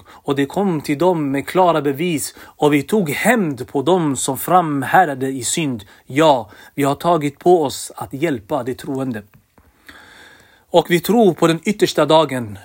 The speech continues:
uppståndelsens dag, dagen för vedergällning och räkenskap, och på vad den innehåller, paradiset för Allahs älskade vänner och elden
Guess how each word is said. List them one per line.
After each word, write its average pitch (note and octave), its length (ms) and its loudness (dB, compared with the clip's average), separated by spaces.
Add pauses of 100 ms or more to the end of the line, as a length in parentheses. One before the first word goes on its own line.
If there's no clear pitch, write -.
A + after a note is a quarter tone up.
(120)
uppståndelsens E3+ 680 2
dag, B2+ 360 2 (140)
dagen D3+ 540 2
för D#3 140 0
vedergällning C#3+ 720 0
och B2+ 80 0
räkenskap, C3 720 -2
och - 380 -4
på D3 80 4
vad D#3+ 340 4
den D3+ 180 0
innehåller, D#3 720 0 (200)
paradiset F3 680 0
för D3 140 -6
Allahs D3 500 2
älskade D3 440 -2
vänner C#3 540 -2
och - 420 -6
elden C3+ 580 0